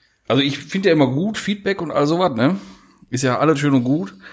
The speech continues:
Töfte, bitte immer weiter und auch ruhig mehr, ist alles egal. Aber wir wissen, dass wir nicht alle tollen Filmautos erwähnt haben.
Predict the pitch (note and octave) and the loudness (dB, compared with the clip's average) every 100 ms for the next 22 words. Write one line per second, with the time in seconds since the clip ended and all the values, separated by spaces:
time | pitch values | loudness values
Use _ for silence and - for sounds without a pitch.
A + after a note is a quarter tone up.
0 | - _ _ _ _ _ _ _ - F3 | -20 _ _ _ _ _ _ _ 0 0
1 | - G3+ G3+ - - D3+ E3 D#3+ C#3+ B2 | 0 -2 -2 -10 -6 -4 -2 0 2 2
2 | A#2 C#3 F3 C#3+ B2 B2 A2 C3 D#3+ C3 | 2 0 0 -2 -2 -2 -2 -2 -4 -8
3 | - C3 A#2+ G2+ G#2+ C#3 - - - - | -6 -6 -6 -8 -4 -4 -6 -18 -20 -20
4 | - - _ _ _ _ - B2+ C3+ C#3 | -20 -20 _ _ _ _ -8 -2 0 0
5 | B2+ C3 C#3+ F#3+ - A#2 A#2 A2+ A#2+ A2+ | 2 2 2 0 0 0 0 -2 -2 -2
6 | A#2 B2 B2+ B2 A2 B2+ B2 A#2+ A#2 C3 | -2 -2 0 2 0 0 2 2 2 0
7 | C3 A2+ A2 G2+ A2 G2+ G2+ G2+ G2 F#2 | 0 -2 -4 -6 -6 -4 -4 -4 -6 -8
8 | F#2 | -12